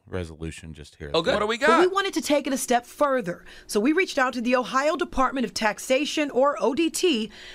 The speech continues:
Speaker 4: and asked how many other Ohioans have been having this same problem.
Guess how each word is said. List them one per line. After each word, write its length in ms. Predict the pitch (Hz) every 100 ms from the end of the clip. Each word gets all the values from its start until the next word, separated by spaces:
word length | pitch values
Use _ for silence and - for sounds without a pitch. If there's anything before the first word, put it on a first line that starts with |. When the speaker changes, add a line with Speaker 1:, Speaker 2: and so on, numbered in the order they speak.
| -
Speaker 4:
and 120 | 220
asked 300 | 262 262 262
how 220 | - 269
many 200 | 349 370 -
other 300 | - 349 370
Ohioans 720 | 220 196 214 233 254 285 - - -
have 160 | 240 240
been 80 |
having 320 | 247 254 277 277
this 140 | 277
same 260 | - 220 247
problem. 560 | 254 277 277 190 -